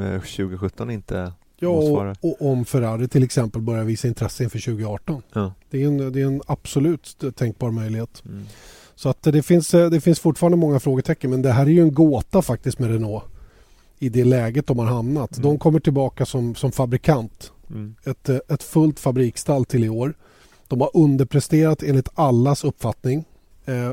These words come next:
Speaker 2: alla vet också till stor del anledningen till det. Eh, som är då att de, de väldigt sent, eh, försökte implementera sin motor i ett chassi byggt för en annan motor. Och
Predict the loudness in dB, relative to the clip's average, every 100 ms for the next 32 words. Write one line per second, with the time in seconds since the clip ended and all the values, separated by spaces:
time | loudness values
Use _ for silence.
0 | -4 0 2 2 0 0 -2 -4 -4 -2
1 | -4 -4 -4 0 0 0 2 2 0 0
2 | 0 2 2 0 -2 -4 -8 _ _ -20
3 | _ _ _ _ _ -6 -4 -4 -4 -4
4 | -2 -2 -4 -4 -6 -8 -8 -6 -6 -8
5 | -8 -6 -2 -2 -2 -2 -2 -4 -8 -8
6 | -6 -8 -10 -18 _ -10 -6 -4 -2 -2
7 | -2 -2 -4 -2 0 0 -4 -4 -4 -4
8 | -4 -6 -6 -6 -8 -8 -8 -6 -8 -8
9 | -10 -8 -6 -6